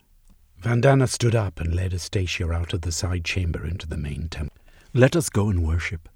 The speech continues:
she said. But Astacia halted, staring at a figure across the way. "What is it?" Vandana asked.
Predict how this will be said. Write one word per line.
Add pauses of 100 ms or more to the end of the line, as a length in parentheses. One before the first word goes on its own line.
(220)
she
said. (720)
But
Astacia
halted, (380)
staring
at
a
figure
across
the
way. (920)
"What
is
it?" (500)
Vandana
asked.